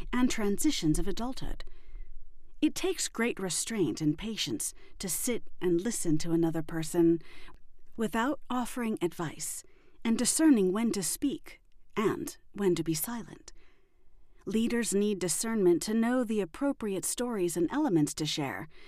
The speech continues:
for the benefit of the other person's journey. Persons are at different stages of development, and some may not be ready or willing to move forward.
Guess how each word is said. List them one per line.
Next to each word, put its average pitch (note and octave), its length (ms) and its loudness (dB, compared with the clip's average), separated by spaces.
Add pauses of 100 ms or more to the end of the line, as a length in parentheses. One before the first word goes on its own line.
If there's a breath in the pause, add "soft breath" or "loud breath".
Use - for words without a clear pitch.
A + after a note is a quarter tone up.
(100)
for - 120 -2
the G#3+ 140 2
benefit A3+ 460 0
of F4+ 100 -4
the F#3+ 160 -2
other G#3+ 240 -4
person's D#3 480 0
journey. A#3 480 -4 (960)
Persons D4 460 8
are G#3+ 120 -2
at - 140 -8
different G3 380 0
stages F3+ 500 -2
of D#3+ 140 -2
development, F3 600 -6 (400 soft breath)
and B3 160 6
some D#4 540 4
may A#3 160 0
not B3 240 0
be G#3 140 -6
ready F3 360 -2
or E3+ 160 -2
willing F3 440 2
to F3 140 -4
move G3 200 -2
forward. - 480 -12